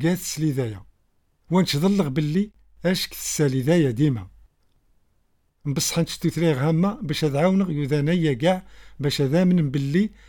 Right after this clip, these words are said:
أشك الصرف ذاي دغرسن. من بعد يعيض يسوع وينا. لي عازر،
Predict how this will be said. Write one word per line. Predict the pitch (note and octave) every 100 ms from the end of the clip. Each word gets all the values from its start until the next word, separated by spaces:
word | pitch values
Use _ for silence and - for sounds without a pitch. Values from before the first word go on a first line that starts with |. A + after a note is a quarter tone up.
| - -
أشك | E3+ F#3+ -
الصرف | - E3 B2+
ذاي | C#3 C3+ F#3 F3+
دغرسن. | B2+ D3 - F#2+ - - - _ _ _ _ _ _ _ _ _ _ _ _
من | C#3+ B2+
بعد | F#3 D#3
يعيض | C3+ F3 E3 C3
يسوع | C3+ - F3
وينا. | C#3+ B2+ B2+ B2+ G2+ _ _ _ _ _ _ _ _ _ _
لي | B2 E3
عازر، | F#3 G#3+ C3+ G#2